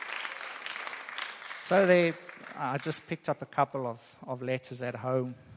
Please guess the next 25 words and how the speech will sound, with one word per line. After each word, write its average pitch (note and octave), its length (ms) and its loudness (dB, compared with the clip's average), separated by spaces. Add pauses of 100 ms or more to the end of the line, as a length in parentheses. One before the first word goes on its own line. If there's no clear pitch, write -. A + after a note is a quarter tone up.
(140)
Just - 220 -12
thought C3+ 160 -4
I'd B2+ 180 -6
read C#3 300 0
them, C3 220 2
but, B2+ 220 2 (2250)
you E3+ 180 -4
know, D3+ 140 2
people G3 320 -2
say, - 180 6
"How D#3 260 0
do F3 80 -6
you F3 120 -4
know D#3 140 6
you're D3+ 180 4
making C#3+ 360 -2
a C3+ 40 -4
difference? B2 480 -6
How D3 220 2
do D3+ 80 -8
you D3+ 180 -4
know C3 400 -2 (3000)
you're C3+ 140 -2
being C3+ 220 4
successful?" - 800 -4